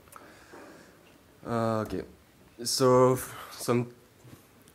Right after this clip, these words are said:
results about it. So firstly, I, uh, I come back on the, uh, unicorn time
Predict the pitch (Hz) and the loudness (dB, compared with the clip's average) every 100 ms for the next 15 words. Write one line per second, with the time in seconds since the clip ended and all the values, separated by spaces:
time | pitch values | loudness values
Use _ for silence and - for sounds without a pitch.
0 | - 117 113 139 - - - 104 107 120 | -4 -4 0 -2 -2 -8 -10 -8 -6 -4
1 | 151 - - - - - - - - 110 | -8 -10 -20 -20 -20 -20 -20 -20 -12 -6
2 | 131 123 135 139 123 117 113 113 117 113 | -4 -4 -2 0 2 4 6 6 6 4
3 | 113 - - - 101 117 117 127 123 110 | 0 -8 -14 -10 -4 -2 2 2 2 0
4 | 110 110 110 110 110 117 120 127 120 117 | 2 2 2 0 2 2 2 0 -2 2
5 | 123 120 | 2 2